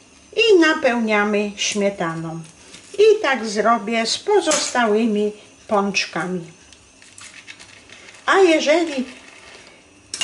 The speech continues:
nie mamy worka cukierniczego, to możemy napełnić łyżką. I tak zrobię z pozostałymi pączkami. Okruszę cukrem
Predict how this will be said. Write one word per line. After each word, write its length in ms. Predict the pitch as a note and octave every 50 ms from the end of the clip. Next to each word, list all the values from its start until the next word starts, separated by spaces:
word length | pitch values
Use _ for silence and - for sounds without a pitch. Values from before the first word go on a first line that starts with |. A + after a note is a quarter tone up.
| - -
nie 220 | A3+ A#3 C#4 C#4
mamy 440 | C#4 C#4+ F4+ G4+ F4+ C#4 A#3+ G#3+ G#3
worka 640 | G3+ G3+ F#3 G#3 G#3+ G3+ G3+ G#3+ G#3 - B3 C4+ C4+
cukierniczego, 1040 | - - C#4 B3+ - C#4+ C4+ C4 B3 C4 C4 B3+ B3+ - C#4 C4+ B3+ B3 D4+ F4+ F4+ - - - - -
to 80 | G4+ A4+ A4+ A4+
możemy 500 | A4 G4 - D4+ D4+ C#4+ C#4+ C#4+ C#4 C#4 - - -
napełnić 960 | B3+ C#4 D4 C#4+ - A3+ A3 G3 G#3 G3 G#3 G#3+ G#3+ G#3 G#3 G3+ - - - - -
łyżką. 760 | G3 G3 F3+ E3+ - - - - - F#3 F#3+ F#3+ F#3 F3+ F#3 F#3 - - - - - - - - _ - -
I 240 | F#4+ G#4 F#4+ - -
tak 240 | - A#3+ B3+ B3+ - - -
zrobię 720 | - A3 G3+ F#3+ A3 A3 F#3+ G3+ G3+ F#3+ F3+ G#3+ G#3 G3+ G#3
z 140 | G3+ - -
pozostałymi 1160 | - - G4+ G#4 F#4+ E4 D#4 C#4+ - - - - B3 A#3+ A3 G#3 G3+ A3 A3 G#3+ G#3 G#3+ G#3+ G#3 - - - - - - - - - - - - - - - - - - - -
pączkami. 720 | - A3+ A3+ A3 A3 - - - - G3 F3+ F#3 G3 G3+ G#3 - - - G#4 G4+
Okruszę 800 | F#4+ - - C#4 C#4 D4 D4+ D4 - - C#4+ C4+ C#4+ C#4 C#4 C#4 - - - _ _ _
cukrem 680 | - - - C4 A3+ - - - G3+ G#3 G#3 G#3 G#3 G#3